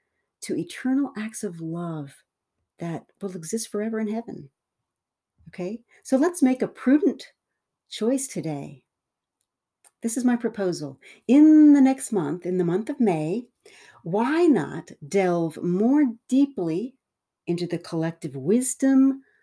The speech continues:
of the Christian Institute of Formation with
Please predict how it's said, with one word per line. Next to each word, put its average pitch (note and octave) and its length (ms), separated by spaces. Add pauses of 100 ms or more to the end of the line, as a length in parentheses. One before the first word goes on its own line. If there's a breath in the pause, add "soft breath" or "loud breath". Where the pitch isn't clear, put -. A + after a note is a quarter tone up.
(180 soft breath)
of D#3+ 140
the F3 80
Christian F3+ 640
Institute - 720 (480)
of E3+ 100
Formation F3+ 640
with D#3 140